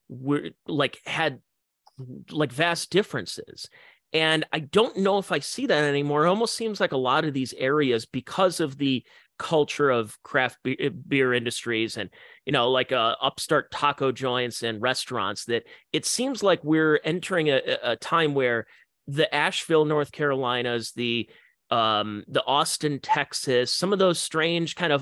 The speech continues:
oddball cities like the, the Portland, Oregons have kind of infiltrated the middle of the country.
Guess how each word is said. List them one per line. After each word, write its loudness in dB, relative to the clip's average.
oddball 4
cities -2
like 0
the, 0
the -4
Portland, 0
Oregons 4
have 0
kind 0
of 2
infiltrated 0
the 0
middle 2
of 0
the -2
country. -2